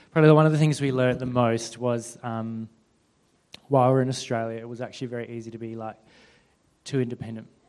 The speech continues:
you know, in-, ind-, independent. Like, we, we self-sufficient, we, we were fine, we, you know, yeah, obviously we had connections at church and home group, but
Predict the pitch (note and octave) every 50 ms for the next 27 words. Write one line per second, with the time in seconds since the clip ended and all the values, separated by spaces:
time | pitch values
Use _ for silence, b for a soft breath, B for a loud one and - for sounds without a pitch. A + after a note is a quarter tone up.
0 | _ _ _ D3+ C3 A#2 A2 G#2 G#2+ G#2 _ _ - C#3 B2+ B2+ B2 A#2+ C3 -
1 | D3 C#3 B2+ - - A#2 A#2 G#2+ G#2 G#2 G#2 - - - A#2+ A#2 B2 B2 B2 -
2 | B2+ A#2 A#2 - - _ _ _ - - D#3 D3 C3 - - C3 - - C#3 -
3 | - - C3 C3 B2+ B2+ B2+ B2+ B2 B2 B B B B B B B B B B
4 | - C3 C3+ C#3 C3+ C3+ C3+ C3 C3 B2+ C3 C3+ C3+ C3 C3 C3+ C3+ - C#3 C3
5 | B2 B2 B2+ B2+ B2 B2 B2 B2+ B2 B2+ B2 A#2+ B2 B2 B2 A#2+ A#2+ A#2 B2 C#3
6 | C#3+ C3 B2+ B2+ B2+ B2+ B2+ B2 B2 B2 B2+ A#2+ - - B2 B2 - - C3+ B2
7 | A#2+ A#2 - - C3 A2+ A#2 B2 - - - - C#3 C3 B2 B2 - - - -
8 | A#2+ A2+ A2+ A2+ G#2+ A2+ B2 B2 B2 B2 A#2+ A#2+ A#2 A2+ - - A#2 A2 -